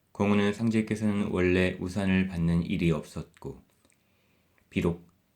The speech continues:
비 오는 날 길을 가실지라도 비가 몸에 범하는 일이 없었던 일을 생각하여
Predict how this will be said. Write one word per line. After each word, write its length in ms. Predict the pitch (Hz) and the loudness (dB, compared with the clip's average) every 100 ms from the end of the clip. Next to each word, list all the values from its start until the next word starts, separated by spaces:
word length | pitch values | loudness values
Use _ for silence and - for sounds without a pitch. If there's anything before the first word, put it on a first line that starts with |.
| - | -2
비 160 | 104 | 2
오는 380 | 104 107 104 104 | 4 4 2 2
날 340 | 98 95 92 - - _ _ - | 2 2 2 -4 -20 _ _ -6
길을 680 | - 92 92 92 90 - - | -2 4 6 4 2 -4 -12
가실지라도 1120 | 87 85 90 90 87 82 82 82 82 82 80 _ _ _ _ _ _ _ _ _ _ _ _ _ _ _ _ _ _ | -10 -2 0 0 -2 -2 -2 2 2 0 -2 _ _ _ _ _ _ _ _ _ _ _ _ _ _ _ _ _ _
비가 300 | - 113 107 | -2 4 4
몸에 400 | 101 95 95 95 | 4 4 4 2
범하는 460 | 95 87 87 87 87 | 0 -4 -2 -2 -2
일이 240 | 90 82 | -2 -2
없었던 560 | 78 - 87 - 82 80 | -2 -4 -8 -6 -4 -2
일을 200 | 78 76 | -4 -6
생각하여 640 | - 80 76 - 69 64 | -10 -12 -14 -16 -18 -18